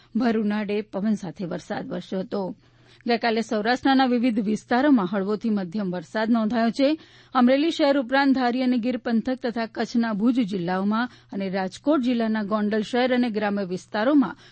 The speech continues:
ગઈકાલે કમોસમી વરસાદ વરસ્યો હતો.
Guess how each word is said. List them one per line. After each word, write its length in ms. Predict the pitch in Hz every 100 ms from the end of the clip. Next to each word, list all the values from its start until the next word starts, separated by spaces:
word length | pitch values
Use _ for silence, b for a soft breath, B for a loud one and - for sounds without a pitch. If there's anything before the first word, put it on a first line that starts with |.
| b
ગઈકાલે 420 | 226 214 196 185
કમોસમી 680 | 196 226 220 180 - 233 185
વરસાદ 400 | 170 165 185 165
વરસ્યો 320 | 185 175 196
હતો. 360 | 202 214 190